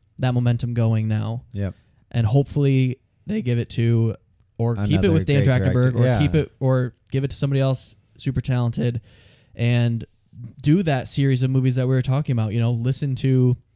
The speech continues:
Speaker 1: some fans that, like, wanna see that samurai movie, wanna see that medieval
Speaker 2: Who
Speaker 1: movie.
Speaker 2: would you guys like to see as a director?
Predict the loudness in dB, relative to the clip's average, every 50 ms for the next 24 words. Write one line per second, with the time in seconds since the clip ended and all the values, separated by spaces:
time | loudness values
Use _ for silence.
0 | _ _ _ -6 -6 -4 -2 -2 -2 -2 0 -2 -2 -4 -4 -4 -4 -4 -4 -4
1 | -4 -6 -4 -2 -2 0 0 0 0 0 0 0 2 0 0 -2 -4 -2 -2 -2
2 | 0 0 -2 -2 -4 -4 -4 -4 -4 -4 -4 -6 -8 _ _ _ _ _ _ _
3 | -4 -2 -2 -2 -2 -2 -2 -2 0 4 4 6 6 6 4 4 4 4 4 4
4 | 4 2 2 0 0 -4 -8 _ _ _ 0 2 2 2 2 2 2 2 2 2
5 | 0 0 -4 -4 -4 -6 -8 -6 -4 -4 -2 -2 -2 -4 -4 -6 -6 -6 -6 -8
6 | -10 -12 -16 -16 -14 -12 -14